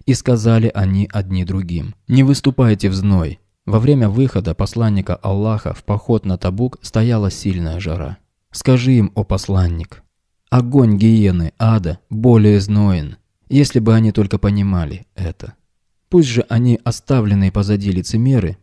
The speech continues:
посмеются немного в этой жизни, и пусть они плачут много в огне ада, в воздаянии за то, что приобретали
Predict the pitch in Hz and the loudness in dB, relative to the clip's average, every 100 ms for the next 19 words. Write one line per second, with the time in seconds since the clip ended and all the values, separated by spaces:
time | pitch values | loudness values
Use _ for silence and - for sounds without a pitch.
0 | - 143 - 143 139 127 - 98 107 107 | -2 -2 0 2 4 2 2 0 2 2
1 | 92 85 - 120 107 101 104 98 98 87 | 0 -2 -8 -4 -4 0 -2 0 -2 -2
2 | 76 - - 139 139 160 - 120 120 113 | -6 -10 -2 -2 2 0 0 -2 0 0
3 | 107 104 107 101 101 95 85 - - 110 | -2 0 -2 -2 0 0 -2 -10 -10 -2
4 | 110 104 104 - 98 90 76 - _ - | 0 2 0 -2 -4 -4 -4 -10 _ -10
5 | 95 104 92 104 107 101 92 87 92 - | -4 -4 0 0 2 0 0 -2 -4 -2
6 | 127 _ - - 131 117 107 107 - 95 | -2 _ -12 -4 -2 0 0 -2 -2 -4
7 | 82 71 | -4 -6